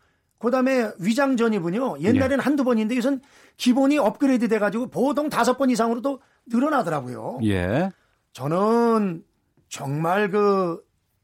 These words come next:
Speaker 1: 요즘 장관 청문회를 보면서 참 고르다 고르다 왕별하고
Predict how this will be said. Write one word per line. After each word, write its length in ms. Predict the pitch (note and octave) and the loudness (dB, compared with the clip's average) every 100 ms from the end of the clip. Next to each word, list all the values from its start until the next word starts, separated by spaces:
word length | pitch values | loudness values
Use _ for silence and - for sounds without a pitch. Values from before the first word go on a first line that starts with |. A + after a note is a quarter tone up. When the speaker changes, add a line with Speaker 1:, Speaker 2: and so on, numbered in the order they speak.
| _ _ _ _ _ - | _ _ _ _ _ -6
Speaker 1:
요즘 300 | F3+ F#3+ D3+ | -2 -2 -2
장관 340 | C#3+ F3+ F3+ | -4 -2 -4
청문회를 540 | - G3 F3 D#3 D3+ | -4 -6 -4 -4 -6
보면서 880 | C#3 F#3 F#3 E3+ C#3 D3 G3 D#3 A#2+ _ _ _ _ _ _ _ _ | -6 -4 -4 -4 -6 -4 -4 -6 -8 _ _ _ _ _ _ _ _
참 840 | - - - - - - A#3 A#3+ A#3+ | -18 -14 -12 -10 -10 -8 -2 -2 -2
고르다 440 | - G3+ A#3 A#3 | -2 0 2 0
고르다 340 | G3 G#3+ G3+ F#3+ | 0 0 2 2
왕별하고 880 | F3+ G3 F#3+ F3+ C#3+ F3 G#3 D3 | 2 2 2 0 0 -2 -2 -2